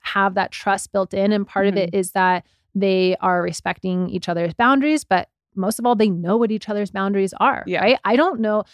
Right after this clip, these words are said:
Speaker 1: If Peyton doesn't tell me that she doesn't answer emails after six P M, I don't
Speaker 2: Mm-hmm.
Speaker 1: know not to do that. Or, you know what I
Speaker 2: Yeah,
Speaker 1: mean?
Speaker 2: yeah.
Speaker 1: Like, you can't fault people for things that they don't know. So
Speaker 2: Mm-hmm.
Speaker 1: first you have to communicate those things.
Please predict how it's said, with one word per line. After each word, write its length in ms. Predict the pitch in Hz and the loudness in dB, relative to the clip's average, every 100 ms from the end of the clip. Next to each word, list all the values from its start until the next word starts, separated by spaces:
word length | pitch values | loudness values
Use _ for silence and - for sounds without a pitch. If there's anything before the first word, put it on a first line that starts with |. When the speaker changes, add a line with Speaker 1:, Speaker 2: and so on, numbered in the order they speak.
| _ _ _ _ - | _ _ _ _ -6
Speaker 1:
If 160 | 269 | -4
Peyton 280 | - 339 359 | -2 -4 0
doesn't 260 | 320 254 226 | 2 2 -2
tell 220 | - 220 | -2 0
me 160 | 214 202 | 2 2
that 280 | 196 196 | 2 0
she 160 | - 220 | -2 0
doesn't 260 | 208 202 208 | 2 2 0
answer 320 | 202 196 196 | -2 -4 -4
emails 420 | 208 208 196 196 - | 0 0 0 0 0
after 220 | 175 202 | 0 -2
six 240 | - 202 | -4 -8
P 200 | - - | -8 -2
M, 180 | 240 214 - | 0 0 -2
I 160 | 165 190 | -2 2
don't 120 | 202 | 2
Speaker 2:
Mm-hmm. 80 | 220 | 0
Speaker 1:
know 260 | 190 190 | 0 0
not 220 | 190 185 - | -2 -4 -6
to 100 | 185 | -8
do 160 | 175 | -4
that. 200 | 180 214 | 0 2
Or, 60 | 240 220 | 2 2
you 120 | 294 | 2
know 80 | 311 | 6
what 80 | 311 | 6
I 60 | |
Speaker 2:
Yeah, 40 | 226 | 6
Speaker 1:
mean? 120 | 285 | 4
Speaker 2:
yeah. 60 | 277 | 2
Speaker 1:
Like, 120 | 233 | -2
you 100 | 247 | -4
can't 320 | - 330 330 | -6 -6 -6
fault 280 | - 214 - _ | -2 -2 -2 _
people 280 | - 190 190 | -10 -6 -4
for 140 | - | -6
things 240 | 190 190 | -4 -4
that 120 | 185 190 | -4 -4
they 100 | 185 | -2
don't 220 | 180 170 | -2 -6
know. 140 | 185 | -8
So 160 | - 202 | -6 -2
Speaker 2:
Mm-hmm. 120 | 190 | 2
Speaker 1:
first 220 | 262 285 | 2 2
you 80 | 254 | 0
have 160 | 220 208 | -4 -4
to 80 | 196 | -8
communicate 520 | - 185 180 - 208 | -8 -8 -8 -8 -10
those 180 | - - | -8 -10
things. 240 | - - | -10 -14